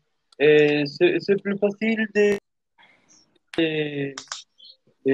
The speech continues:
les nouvelles ou, ou, ou lire le journal, et sur le téléphone,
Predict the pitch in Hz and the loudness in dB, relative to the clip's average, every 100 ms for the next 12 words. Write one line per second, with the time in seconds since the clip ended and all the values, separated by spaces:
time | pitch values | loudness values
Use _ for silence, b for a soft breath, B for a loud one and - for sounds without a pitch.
0 | 131 135 143 143 139 160 175 175 170 165 | 4 6 6 6 4 4 6 8 6 6
1 | 156 139 131 131 127 131 127 123 117 _ | 4 6 6 4 6 4 4 2 -2 _
2 | - 131 127 135 147 160 156 147 135 131 | -2 2 2 2 4 4 4 4 4 2
3 | 127 123 131 143 160 156 147 147 _ _ | 0 -2 2 4 6 4 2 -6 _ _
4 | _ _ - 127 123 127 - 135 135 135 | _ _ -2 0 2 0 -2 -6 0 0
5 | 135 143 147 202 220 233 | 0 -2 0 2 2 -2